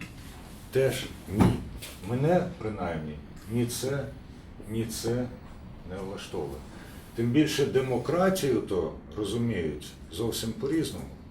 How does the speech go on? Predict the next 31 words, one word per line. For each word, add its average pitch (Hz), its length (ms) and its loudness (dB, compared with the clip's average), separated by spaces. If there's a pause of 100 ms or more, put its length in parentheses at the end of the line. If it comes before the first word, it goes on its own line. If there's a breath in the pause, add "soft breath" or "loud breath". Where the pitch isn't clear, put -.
(720 loud breath)
І 101 80 -2
ті, 120 240 2
хто 87 300 0
називає 90 560 0
себе 120 320 -2
демократами, 117 800 -2 (460)
і - 20 -6
ті, 117 180 2
хто 104 200 0
називає 90 480 2
себе, 82 400 -2 (800)
ну 82 280 -4
ні, 64 120 -8 (340)
звісно 85 340 -4
ж, 78 120 -8
не 80 80 -4
називає 76 640 -2
себе 78 320 -4
не 80 220 0
демократами, 69 800 -6 (320 loud breath)
але 101 220 2
не 131 180 4
називає 123 480 2
себе 113 240 0
демократами. 131 680 -2 (380 loud breath)
А - 80 -6
коли 90 220 0
доходить 87 540 -2
до 87 80 -2
з'ясування, 104 580 0 (140)
ми 71 60 -4